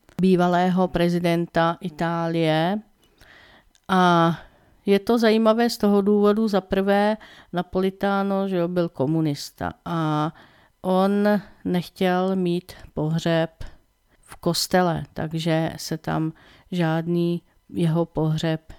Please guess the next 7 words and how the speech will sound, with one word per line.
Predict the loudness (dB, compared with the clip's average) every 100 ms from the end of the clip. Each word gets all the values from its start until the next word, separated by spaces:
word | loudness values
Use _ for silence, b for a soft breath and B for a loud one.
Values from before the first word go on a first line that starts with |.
| -6
nekonal. | -4 -4 0 2 2 2 0 0 -2 -4 B B B B B
Přesto | 0 0 0 -2 0 2 0
tedy | -2 -2 0 0 -2
se | -4 -4
nechal | -4 0 0 0
přivést | -2 -4 -2 0 -2 -4 -8 -8
Bergoglio | -4 -4 -2 0 2 2 2 0 0